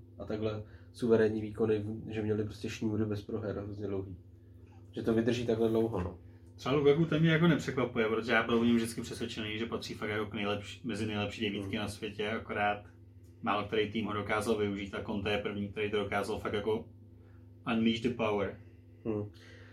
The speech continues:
Speaker 2: Samozřejmě jsem nečekal, že vyhrajou takhle suverénně,
Speaker 1: Hmm.
Speaker 2: ale myslel jsem si, že ten Juventus letos proženou, že to nebude jako suverénní, že by deset kol do konce Juventus mohl nasazovat
Speaker 1: Hmm.
Speaker 2: žáky a vědět, že to vyhraje.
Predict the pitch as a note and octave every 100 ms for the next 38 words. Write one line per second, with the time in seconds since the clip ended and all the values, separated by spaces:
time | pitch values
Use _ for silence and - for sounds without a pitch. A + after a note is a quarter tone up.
0 | - - B2 B2+ B2+ C#3 C3 A#2 B2+ B2+
1 | B2+ B2+ B2+ C3 B2+ C3+ C3+ - - C3
2 | B2 A#2+ A#2+ C3 D3 E3+ G3 F#3 F3 D#3+
3 | D#3+ D#3 D3 C#3+ C3+ C#3+ C3+ C3+ C3+ C3+
4 | C#3 A#2+ C3+ - C3 A#2+ A#2 A#2 A2+ A#2+
5 | A#2 A#2 A#2+ A#2 - A#2+ A2+ A2+ A2+ A2+
6 | A2+ A2+ G#2+ A2+ A#2 A2+ G#2 A2 A#2 A2+
7 | A2 A2 A2+ G#2+ - A#2 A2 G#2+ - A2+
8 | A2+ A2 A2 G#2 A#2+ A#2 A2 G#2+ G#2+ G#2
9 | A2+ A#2 G#2+ G#2+ G2+